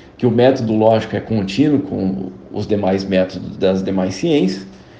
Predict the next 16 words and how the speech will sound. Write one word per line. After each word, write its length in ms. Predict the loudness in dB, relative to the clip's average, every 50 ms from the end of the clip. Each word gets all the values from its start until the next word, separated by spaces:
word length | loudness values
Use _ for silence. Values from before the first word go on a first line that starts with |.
| -20 -20 -20 -20 -20 -20 -20 -20 -12 -2
E 120 | 4 6 6
aqui 180 | 6 8 6
a 60 | 6
gente 240 | 6 6 4 0 2
lembra 240 | 4 4 4 6 4
um 60 | 4
pouco 460 | 4 4 4 4 4 4 2 2 0
do 180 | 0 2 4 6
holismo 440 | 8 8 8 8 8 8 6 4 2
defendido 540 | 2 0 0 2 2 2 4 4 2 0 0
por 160 | -2 -2 -2
Quine. 480 | 0 2 4 6 6 4 4 0 -2 -6 -8 -16 -20 -20 -20 -20 -20 -20 -20 -20 -20 -20 -20 -20 -20 -20 -20 -20 -16
Se 120 | -8 -6 -2
a 20 |
gente 240 | 0 0 0 0 2
lembrar, 760 | 2 2 4 4 4 4 4 4 4 2 0 -2 -6 -12